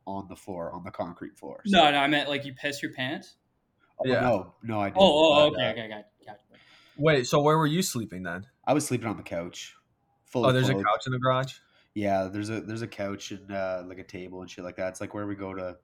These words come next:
Speaker 1: just drink beers with the boys.
Speaker 2: Dude, fucking man, drinking, uh, drinking beers in the garage with the fellas,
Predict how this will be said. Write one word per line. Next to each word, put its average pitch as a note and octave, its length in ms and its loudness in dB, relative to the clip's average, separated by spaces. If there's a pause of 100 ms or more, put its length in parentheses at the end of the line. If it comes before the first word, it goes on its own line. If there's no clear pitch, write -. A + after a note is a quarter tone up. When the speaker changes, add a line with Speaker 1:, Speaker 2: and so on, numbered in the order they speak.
(120)
Speaker 1:
just - 180 -18 (180)
drink F2+ 200 -12
beers E2+ 240 -14
with - 60 -20
the E2 80 -20
boys. F2 340 -14 (840)
Speaker 2:
Dude, G2 260 -18
fucking A2 320 -16
man, G#2+ 300 -16 (260)
drinking, B2+ 460 -6
uh, A#2 420 -8
drinking B2 260 -14
beers A#2+ 360 -10
in A#2+ 80 -6
the A2+ 80 -8
garage G#2+ 600 -10 (300)
with B2+ 120 -18
the A#2+ 60 -20
fellas, B2+ 560 -10